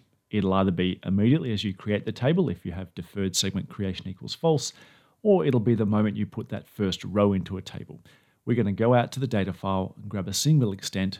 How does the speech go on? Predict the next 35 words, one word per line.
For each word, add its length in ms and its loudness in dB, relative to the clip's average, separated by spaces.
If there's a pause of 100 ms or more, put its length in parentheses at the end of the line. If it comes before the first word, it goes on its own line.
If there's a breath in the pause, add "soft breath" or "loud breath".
which 180 -8
is 80 -6
typically 320 0
going 200 2
to 60 0
be 120 -6
sixty-four 640 -4
K 340 -2
or 200 -2
one 300 -6
megabyte, 540 -6
depending 320 -10
on 100 -8
how 160 -8
your 160 -6
table 320 -10
spaces 400 -12
are 80 -12
created, 520 4 (380 loud breath)
and 160 4
that 180 2
is 140 -2
given 360 2
to 80 -6
this 180 0
table. 400 -8
That 160 -8
table 260 0
now 320 -2
owns 440 4
that 220 -6
chunk 300 -10
of 160 -10
disk 180 -4
space. 440 -14